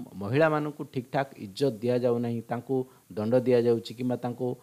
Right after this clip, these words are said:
ହିଜାବ ପିନ୍ଧିବା ପାଇଁ ବାଧ୍ୟ କରାଯାଉଛି, ପାକିସ୍ତାନ ପ୍ରଧାନମନ୍ତ୍ରୀ ଇମ୍ରାନ ଖାନ ସେ କଥା କହିଛନ୍ତି। ଆକ୍ଚୁଆଲି ସେ କଥାରେ ଆକ୍ଚୁଆଲି ଆମେ କହିପାରିବା ଯେହେତୁ ବର୍ତ୍ତମାନ ତାଲିବାନ ନିଜ ହାତକୁ ଶାସନ ନେଇଛି, ସମୟ ଆସିବା ସହିତ ଧୀରେ ଧୀରେ ଏସବୁ ଜିନିଷ କଣ୍ଟ୍ରୋଲ ହେଇଯିବ।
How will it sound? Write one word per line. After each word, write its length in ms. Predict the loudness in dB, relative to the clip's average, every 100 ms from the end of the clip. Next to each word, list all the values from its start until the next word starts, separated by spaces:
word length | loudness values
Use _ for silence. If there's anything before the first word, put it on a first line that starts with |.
| _ _
ହିଜାବ 240 | 0 4 4
ପିନ୍ଧିବା 340 | 2 0 0
ପାଇଁ 160 | 0 0
ବାଧ୍ୟ 260 | 0 2 2
କରାଯାଉଛି, 420 | 4 2 2 -4 -18 _ _ _ -2
ପାକିସ୍ତାନ 460 | -2 -4 -4 -2 -2 -6 -8 -6
ପ୍ରଧାନମନ୍ତ୍ରୀ 560 | -4 0 0 0 0
ଇମ୍ରାନ 260 | 0 2 0
ଖାନ 160 | -2 -4
ସେ 120 | -4
କଥା 220 | -4 -4 -2
କହିଛନ୍ତି। 400 | -2 -4 -4 -6
ଆକ୍ଚୁଆଲି 360 | -6 -6 -6 -10 _ _ -6
ସେ 160 | 0 0 0
କଥାରେ 360 | -4 0 2 2
ଆକ୍ଚୁଆଲି 340 | 0 -2 0
ଆମେ 200 | 0 0
କହିପାରିବା 460 | 0 0 2 2 0
ଯେହେତୁ 300 | 0 -4 -2
ବର୍ତ୍ତମାନ 400 | -2 -4 -2 -2 0
ତାଲିବାନ 420 | 0 0 0 -2
ନିଜ 180 | -2 -2
ହାତକୁ 360 | -4 -6 -8 -6
ଶାସନ 340 | -6 -4 -2
ନେଇଛି, 320 | -2 -4 -8 -12 _ _ -6
ସମୟ 340 | 0 2 4
ଆସିବା 340 | 2 2 0 0
ସହିତ 280 | 0 -2 -2 -4
ଧୀରେ 220 | -4 -4
ଧୀରେ 180 | -2 -4
ଏସବୁ 200 | -4 -4
ଜିନିଷ 200 | -6 -6 -6
କଣ୍ଟ୍ରୋଲ 300 | -6 -4 -4
ହେଇଯିବ। 260 | -4 -4